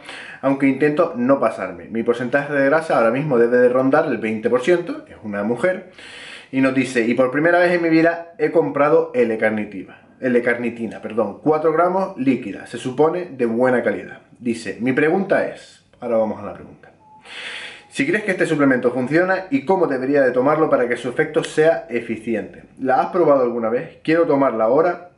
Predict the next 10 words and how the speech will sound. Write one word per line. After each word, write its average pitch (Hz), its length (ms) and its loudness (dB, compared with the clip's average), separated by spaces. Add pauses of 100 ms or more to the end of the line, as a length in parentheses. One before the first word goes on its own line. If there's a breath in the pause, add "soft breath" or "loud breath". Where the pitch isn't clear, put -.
porque 120 360 -2
no 139 300 2
voy 123 220 4
a 107 100 0
empezar 107 560 -2
con 123 160 2
la 107 80 0
etapa 131 300 2
de 123 100 -2
definición". 107 600 -10